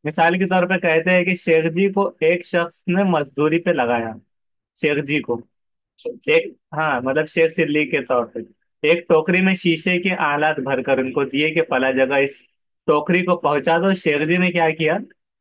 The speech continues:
वो जो शेख चिल्ली थे, उनको किसी ने क्या कहा था कि मजदूरी पे लगाए थे उनको,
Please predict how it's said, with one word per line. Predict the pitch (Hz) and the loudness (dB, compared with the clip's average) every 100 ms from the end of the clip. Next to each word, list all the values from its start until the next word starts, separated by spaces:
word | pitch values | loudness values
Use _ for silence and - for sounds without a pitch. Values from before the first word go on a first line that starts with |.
| - | -4
वो | 151 | 0
जो | 160 | 0
शेख | 160 156 156 | 2 -2 0
चिल्ली | 170 156 165 | -2 0 0
थे, | 151 120 _ - - 254 - | -2 -8 _ -12 -8 -8 -4
उनको | 147 156 180 | -2 0 0
किसी | 170 180 | 0 0
ने | 180 | 0
क्या | 175 170 | 2 0
कहा | 170 170 165 | 2 -2 0
था | 180 | -2
कि | 175 190 | 0 0
मजदूरी | 175 143 143 160 165 | 0 -2 0 2 2
पे | 170 | 0
लगाए | 156 151 156 | 0 2 2
थे | 160 | 0
उनको, | 156 156 | -2 -2